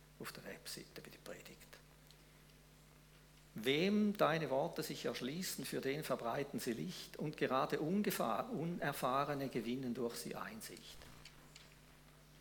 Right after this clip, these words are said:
Gewaltig, oder? Und das Wort Gottes ist lebendiger, wie ein Sch-,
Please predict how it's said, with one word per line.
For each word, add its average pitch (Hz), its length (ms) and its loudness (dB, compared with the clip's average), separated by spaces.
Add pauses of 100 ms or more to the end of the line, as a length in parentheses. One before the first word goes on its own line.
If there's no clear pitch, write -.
(460)
Gewaltig, - 520 -8
oder? 123 200 -6 (360)
Und 123 160 -2
das - 80 -4
Wort 113 200 0
Gottes 117 400 -4
ist - 180 -8
lebendiger, 135 580 -6 (580)
wie 120 100 -6
ein 120 100 -8
Sch-, - 200 -8